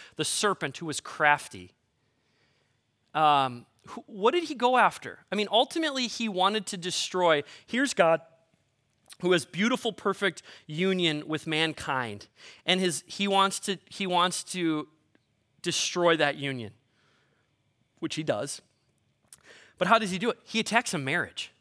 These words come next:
right away. He goes after Adam and Eve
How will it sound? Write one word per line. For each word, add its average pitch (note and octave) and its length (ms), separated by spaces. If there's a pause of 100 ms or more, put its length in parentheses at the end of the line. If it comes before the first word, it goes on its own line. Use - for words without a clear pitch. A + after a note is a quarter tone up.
(240)
right F#3+ 120
away. G3 200 (2500)
He G#3 100
goes G#3 140
after G3+ 260
Adam E3+ 240
and F#3 80
Eve E3 320